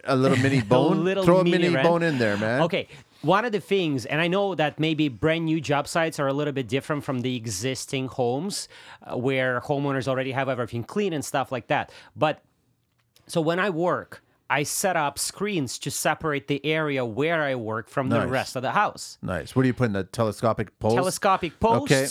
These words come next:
Speaker 2: and thick tarps, and there's a way to fit them together, which will block off, like, ninety-five percent of the airflow.
Speaker 1: Okay.
Speaker 2: I'm not going as tight as, like, the full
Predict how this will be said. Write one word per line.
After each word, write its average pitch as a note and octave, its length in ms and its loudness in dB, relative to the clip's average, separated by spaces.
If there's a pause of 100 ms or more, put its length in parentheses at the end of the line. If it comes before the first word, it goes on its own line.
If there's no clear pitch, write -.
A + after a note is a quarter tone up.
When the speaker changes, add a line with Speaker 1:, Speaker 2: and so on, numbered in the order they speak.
Speaker 2:
and D3 200 -2
thick - 640 -6
tarps, - 600 -2
and D#3 220 -2
there's F3 240 0
a F#3 60 0
way G3+ 220 0
to A#3+ 60 -4
fit G3+ 380 -6
them E3 160 -2
together, D3+ 580 -2 (200)
which E3 240 -4
will F#3+ 160 -2
block F3 340 -2
off, E3+ 180 -2
like, D#3+ 160 -6
ninety-five E3 720 -2
percent D3+ 300 -2
of C#3 60 -4
the B2+ 140 -2
airflow. A2+ 540 -4 (140)
Speaker 1:
Okay. G#2+ 160 2
Speaker 2:
I'm E3 140 2
not A3 200 0
going G3+ 380 0
as E3 300 -4
tight D#3+ 340 0
as, C#3+ 260 -4
like, C#3+ 260 -2
the D3 100 0
full D3+ 880 -2